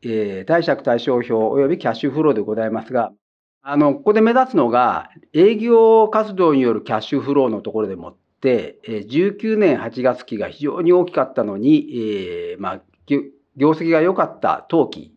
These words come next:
ですね。こちらの方が、えー、まあ、その営業活動によるキャッシュフローが半減していると、ところでございますが、これ、あの、私ども、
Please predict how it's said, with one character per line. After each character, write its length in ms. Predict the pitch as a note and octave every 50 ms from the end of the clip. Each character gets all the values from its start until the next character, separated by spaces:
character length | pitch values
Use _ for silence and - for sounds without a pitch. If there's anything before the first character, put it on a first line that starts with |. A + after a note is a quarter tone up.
| _ _
で 80 | - -
す 100 | - -
ね。 200 | C3+ C3+ - -
こ 100 | - B2+ -
ち 100 | - E3+
ら 100 | E3 E3
の 120 | F3 E3
方 240 | F#3+ G3 F#3 E3+ D#3
が、 240 | F3 F#3+ F#3+ F3 - - - - - _
え 120 | G#2+ G#2+
ー、 160 | - - - - _
ま 180 | - B2 A2+ G2+
あ、 40 | -
そ 100 | - A2+
の 100 | G2+ A2+
営 120 | B2+ C#3+ C#3
業 180 | D#3 D3+ - - - - _ - - _ - G3 D3+ C#3+ - -
活 240 | - D3+ D3+ D3+ -
動 120 | C#3+ A#2+ A2
に 80 | A2
よ 80 | G2+ F#2+
る 60 | -
キ 100 | - A2+
ャ 20 |
ッ 20 | G#2+
シ 120 | - -
ュ 20 | C3+
フ 60 | C3+
ロ 80 | C3
ー 20 | G#2+
が 80 | D#2+
半 240 | - - A#2+ C3+ D#3
減 160 | D#3 E3 D#3+
し 40 | D#3
て 60 | D#3+
い 40 | E3 D#3
る 60 | D#3
と、 120 | D3+ C#3
と 220 | - - - - B2+
こ 80 | D3
ろ 40 | D3
で 40 | B2
ご 120 | G2 G2 G2
ざ 100 | G2+ G2+
い 60 | G2+
ま 120 | G#2 G2
す 80 | - A2+
が、 220 | G2+ F#2 F2 - _ - - - - - - - - _
こ 100 | - D3
れ、 60 | C#3+
あ 60 | C#3 C#3+
の、 120 | C#3+ C#3
私 380 | C#3 C#3+ G3+ G3 F#3+ - - G#3
ど 80 | A3
も、 320 | G#3 E3+ A2 D2+ - -